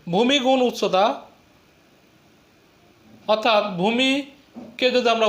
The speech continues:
উচ্চতা দিয়ে গুণ করি, তাহলে বর্গ এককে আমরা ক্ষেত্রফল পেয়ে যাব। আচ্ছা, পরিসীমা কি বলা আছে? সন্নিহিত বাহুদ্বয়ের সমষ্টি গুণ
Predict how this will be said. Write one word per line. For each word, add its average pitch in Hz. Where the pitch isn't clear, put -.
উচ্চতা 240
দিয়ে 226
গুণ 226
করি, 196
তাহলে 190
বর্গ 247
এককে 240
আমরা 220
ক্ষেত্রফল 240
পেয়ে 277
যাব। 147
আচ্ছা, 147
পরিসীমা 277
কি 285
বলা 277
আছে? 294
সন্নিহিত 277
বাহুদ্বয়ের 240
সমষ্টি 220
গুণ 240